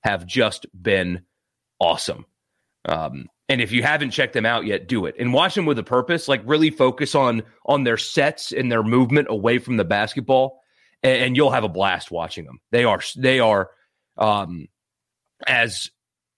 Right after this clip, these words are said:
fundamentally sound, and the, the sets are, like I keep saying, they're with a purpose. Every movement on the court is with a purpose.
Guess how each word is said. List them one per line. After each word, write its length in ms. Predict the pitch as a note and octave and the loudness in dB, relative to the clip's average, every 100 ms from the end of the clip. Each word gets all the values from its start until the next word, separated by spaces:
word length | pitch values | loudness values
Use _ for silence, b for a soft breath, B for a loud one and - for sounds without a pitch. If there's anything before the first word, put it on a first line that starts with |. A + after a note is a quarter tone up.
| _ _ _ _ _ | _ _ _ _ _
fundamentally 880 | - - E3 F3+ E3 D#3 D#3 D3 | -8 0 2 4 4 4 4 2
sound, 720 | C3+ - C#3 C3 C3+ C3+ C3 C3 | 0 -2 0 2 2 2 0 -2
and 720 | - D#2 - A#2 G#2 G2 G2 - | -4 -6 -2 0 0 -4 -8 -12
the, 220 | G2+ A2+ | -10 -6
the 160 | G2 G#2 | -2 -2
sets 480 | - D#3+ C#3 - | 0 2 0 -2
are, 260 | - A#2 - - | 2 2 2 -2
like 240 | C3 B2 | -2 0
I 80 | A#2 | -2
keep 220 | - A#2+ | -2 -2
saying, 220 | A#2+ G2 - | -2 -2 0
they're 100 | C#3 | 2
with 220 | C#3 C#3 | 0 -2
a 40 | |
purpose. 440 | - B2+ - E2+ - | -2 -2 0 -4 -2
Every 380 | D#3 D3+ G#3 F3+ | -2 0 2 4
movement 480 | D#3 F3 C3+ B2 | 6 4 4 0
on 100 | A2 | 0
the 60 | A2+ | -2
court 240 | A2+ A#2 | 0 0
is 80 | F#2 | 0
with 120 | G2 - | -2 -4
a 40 | |
purpose. 460 | - F2 - - | -2 -2 -2 -14